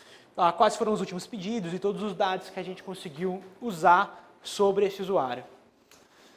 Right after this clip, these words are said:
Bom, três pontos pra tirar dessa palestra. Desculpa, eu corri um pouco porque eu acho que a gente tá com a hora apertado também.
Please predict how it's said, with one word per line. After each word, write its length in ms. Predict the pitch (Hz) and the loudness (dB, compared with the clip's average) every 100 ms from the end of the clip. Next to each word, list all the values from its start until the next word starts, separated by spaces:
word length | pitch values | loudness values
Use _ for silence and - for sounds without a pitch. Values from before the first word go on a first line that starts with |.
| _ _ _ _ - | _ _ _ _ 6
Bom, 300 | 269 226 - | 8 10 6
três 320 | 220 285 - | 4 4 2
pontos 300 | - 240 233 | 0 0 0
pra 120 | 226 | -4
tirar 420 | 220 226 196 165 - - _ | -2 0 2 0 -8 -20 _
dessa 280 | 175 165 190 | -10 -8 -4
palestra. 640 | 185 175 156 143 - 139 - | 0 2 2 0 -6 -14 -14
Desculpa, 460 | 160 185 - 214 175 | -12 -10 -8 -6 -4
eu 100 | 170 | -4
corri 200 | 185 185 | -2 -4
um 100 | 185 | -6
pouco 300 | - 185 185 | -4 -4 -6
porque 160 | - 185 | -8 -6
eu 60 | |
acho 100 | 170 | -6
que 80 | - | -8
a 40 | |
gente 100 | 175 | -8
tá 100 | - | -6
com 100 | 170 | -4
a 20 | 175 | -2
hora 120 | 175 | -2
apertado 440 | 185 175 175 147 | -4 -2 -2 -2
também. 360 | 147 151 139 | -4 -10 -10